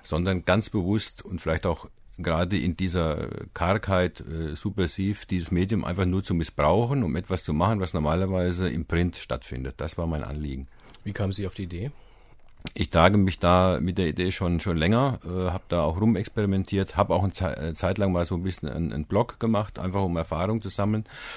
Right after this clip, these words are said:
Speaker 1: Was jetzt stattfindet, ist aber eine Zeitschrift, also die professionellen Ansprüchen genügen soll, ist also kein Blog, ist das etwas völlig anderes.
Speaker 2: Das heißt, es ist eine, wie, wie, äh, sozusagen reine Texte?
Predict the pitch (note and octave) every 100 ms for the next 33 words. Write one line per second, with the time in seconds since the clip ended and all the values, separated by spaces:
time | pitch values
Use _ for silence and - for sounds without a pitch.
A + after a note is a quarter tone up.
0 | - - D#2+ - G2 - - - - E2+
1 | - F2 D2+ F2 E2 E2 - - A2 -
2 | C3 - - F2 F2 E2 F2+ G2+ - F2+
3 | F2+ F2 G2 - A2 G#2 F#2 F2 F#2 F2
4 | D#2 - E2 A#2+ G#2 - E2+ F2+ F2 D#2+
5 | D#2 D#2 - - D2 G1+ E2 - E2 C#2
6 | C#2 C2 C2+ - - - - - A#2+ C#3
7 | C#3+ C3+ - B2+ B2 A#2+ D3 D3 - -
8 | A2+ A2+ A2+ A2 A2+ - - G#2+ C#3+ C#3+
9 | - - -